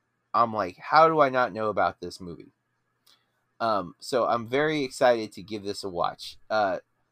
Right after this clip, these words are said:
that said, I know still very little about it. It, it seems like it's gonna be, I mean, if you know anything about Terry Gilliam, it's gonna have, um,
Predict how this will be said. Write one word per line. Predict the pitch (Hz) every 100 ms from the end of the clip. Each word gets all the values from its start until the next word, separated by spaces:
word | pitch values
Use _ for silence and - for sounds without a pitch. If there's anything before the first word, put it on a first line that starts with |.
| _ _ _ _ _ _ _ _ _ _ _ _ _ _ _ _ _ _ _
that | 107 151 170
said, | - 131 113 107
I | - 113
know | 117 110
still | 95 - 160
very | 139 139 156
little | 147 135
about | 120 110 107
it. | 104
It, | - 113 -
it | 117 117
seems | - 165 160
like | 151
it's | 139 127
gonna | 135 127
be, | 123 117 113 _ _ _
I | 151
mean, | 156
if | 147
you | 170
know | 196
anything | 196 170
about | 156 127
Terry | 147 131
Gilliam, | 110 117 113 107 92
it's | 101 -
gonna | 131 127
have, | 120 120 113 101 98 _
um, | 104 98 82 87